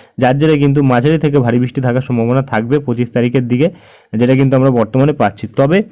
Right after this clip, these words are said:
আমাদের উত্তর চব্বিশ পরগনার ওপর কিন্তু খুব একটা কোনো সতর্কতা জারি করেনি, তবে আপডেটে কিন্তু পরিবর্তন আসতে পারে,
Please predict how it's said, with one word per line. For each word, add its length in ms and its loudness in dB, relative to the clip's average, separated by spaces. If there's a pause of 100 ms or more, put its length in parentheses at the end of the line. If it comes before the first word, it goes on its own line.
(320)
আমাদের 280 2
উত্তর 200 0
চব্বিশ 240 0
পরগনার 360 2
ওপর 380 0
কিন্তু 300 0
খুব 200 0
একটা 240 0
কোনো 160 0
সতর্কতা 460 0
জারি 260 0
করেনি, 340 2
তবে 220 0
আপডেটে 360 0
কিন্তু 200 0
পরিবর্তন 480 -2
আসতে 300 -4
পারে, 400 -2